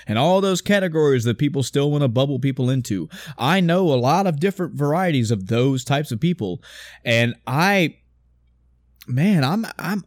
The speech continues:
really not exaggerating here, Chris. I can't think of anybody that I've had a one-on-one in real life personal conversation with that said, "Hold on, <laughs> let, let me sit you down there, buddy,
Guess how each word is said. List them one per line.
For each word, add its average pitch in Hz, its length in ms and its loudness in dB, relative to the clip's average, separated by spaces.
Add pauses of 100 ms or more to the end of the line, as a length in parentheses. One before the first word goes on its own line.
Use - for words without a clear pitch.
really 143 540 0
not 175 180 2
exaggerating 135 640 0
here, 113 200 2
Chris. 123 300 -2
I 131 100 -2
can't 175 280 -4
think 190 160 0
of 160 80 -4
anybody 165 340 0
that 147 100 0
I've 135 160 0
had 151 160 2
a 120 120 4
one-on-one 147 800 0
in 147 300 -2
real 143 180 0
life 147 340 -2
personal 165 360 -4
conversation 147 640 -2
with 120 180 2
that 120 160 0
said, 120 180 0
"Hold 131 200 4 (640)
on, 147 100 -2
<laughs> 147 180 -2 (880)
let, 208 180 2 (140)
let 294 140 4
me 262 140 2
sit 170 420 2
you 147 100 2
down 139 360 4
there, 120 180 2
buddy, 120 460 2